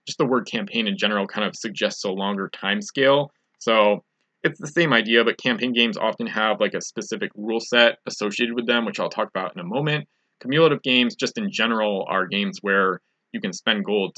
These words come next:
to buy new ships and crew. Campaign games are, in my opinion at least, and historically, I would associate them more with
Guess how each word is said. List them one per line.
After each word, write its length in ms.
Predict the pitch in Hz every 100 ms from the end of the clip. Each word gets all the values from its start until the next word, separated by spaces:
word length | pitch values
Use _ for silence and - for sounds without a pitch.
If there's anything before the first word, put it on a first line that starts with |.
| -
to 260 | 95 92 87
buy 120 | 95
new 140 | 95
ships 240 | - - -
and 80 | -
crew. 260 | - 101
Campaign 400 | - - 98 113
games 280 | 104 104 95
are, 280 | 101 95 92 _ _ _ _
in 100 | -
my 180 | 202 156
opinion 380 | 143 - 139 123
at 120 | 123
least, 260 | 127 117 -
and 300 | 107 101 98 _ _
historically, 720 | - 104 117 113 104 107 101 87 _ _ _
I 80 | 104
would 120 | 101
associate 440 | 101 120 104 113 -
them 160 | 104
more 300 | 98 113 110
with 260 | 104 95